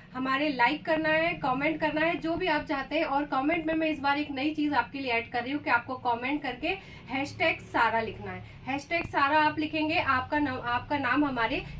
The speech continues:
गिव अवे की लिस्ट में आ जाएगा। अपने किसी भी comments के साथ हैशटैग सारा जरूर यूज कीजिए और like कीजिए, जितना ज्यादा हो सके video को share कीजिए। आपका ये like करना, share करना हमारे लिए बहुत ज्यादा appreciable होता है,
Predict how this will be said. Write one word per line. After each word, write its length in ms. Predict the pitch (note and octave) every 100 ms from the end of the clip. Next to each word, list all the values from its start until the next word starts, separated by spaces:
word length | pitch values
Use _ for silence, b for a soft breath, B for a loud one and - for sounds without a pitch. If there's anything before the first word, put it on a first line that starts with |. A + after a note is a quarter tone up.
| -
गिव 160 | C#4+
अवे 180 | C4 C4
की 120 | C4
लिस्ट 400 | F#4 D4 C#4+ -
में 180 | D4 B3+
आ 140 | A3 G3
जाएगा। 440 | G#3 F#3 G#3+ G#3 B B -
अपने 240 | C4+ E4+ F4+
किसी 300 | - F#4 G#4
भी 80 |
comments 380 | G4 E4+ D#4 D#4+
के 60 | F4
साथ 220 | E4 E4 D#4+
हैशटैग 440 | C4+ C4+ - E4+
सारा 420 | E4 D4+ C4 D#4 G#4
जरूर 360 | C#4 B3+ A#3+ A#3
यूज 260 | G#3+ G3+ -
कीजिए 380 | A3 G3 G3 F#3+ B B
और 160 | B3 C#4+
like 380 | C4 A#3+ D#4 -
कीजिए, 360 | E4 D4+ E4
जितना 220 | C#4+ C#4
ज्यादा 220 | D4 B3+ C#4+
हो 140 | C#4
सके 240 | C#4+ D4
video 260 | D4 C4 B3+
को 180 | C4 F4
share 220 | D4 A#3+
कीजिए। 300 | A3+ B3 A#3+
आपका 420 | A#3 A3+ A3+ -
ये 260 | C4+ C#4+ B3
like 260 | A3+ A#3 -
करना, 300 | B3+ B3 B3+
share 200 | B3+ A#3
करना 260 | A#3+ A#3+
हमारे 340 | B3 A3 G#3+ A#3
लिए 140 | B3
बहुत 240 | A3+ G#3+ A3
ज्यादा 260 | G#3+ A3+
appreciable 600 | G#3+ G#3 B3 B3+ A#3 A3+
होता 220 | A#3+ A3
है, 140 | A#3